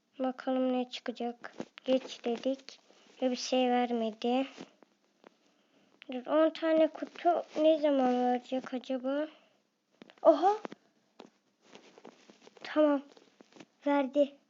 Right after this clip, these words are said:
Verdi, verdi. Hemen açıyorum. Klasik sandık. On tane açıyorum. Onlu. Evet. Evet.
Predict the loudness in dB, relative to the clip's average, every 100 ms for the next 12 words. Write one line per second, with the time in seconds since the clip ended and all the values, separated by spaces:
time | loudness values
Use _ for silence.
0 | _ _ _ _ _ _ _ -2 0 0
1 | 0 0 -2 -2 -6 -6 -20 -20 _ _
2 | _ 2 4 6 4 2 2 4 4 0
3 | -4 _ _ _ _ _ _ _ -8 2
4 | 4 4 0 -10 -10 -8 -4 -2 0 -2
5 | -4 -10 -20 _ _ _ _ _ 2 4
6 | 4 4 4 6 4 2 2 2 -2 -6
7 | -20 -20 -6 0 6 8 8 6 4 2
8 | -18 _ _ _ _ _ _ _ _ _
9 | -2 4 4 4 -2 -18 -8 -6 -4 -6
10 | -12 -18 -20 _ -12 -12 -12 -18 -20 -20
11 | -20 -20 _ _ _ _ _ _ 2 4
12 | 6 4 2 -18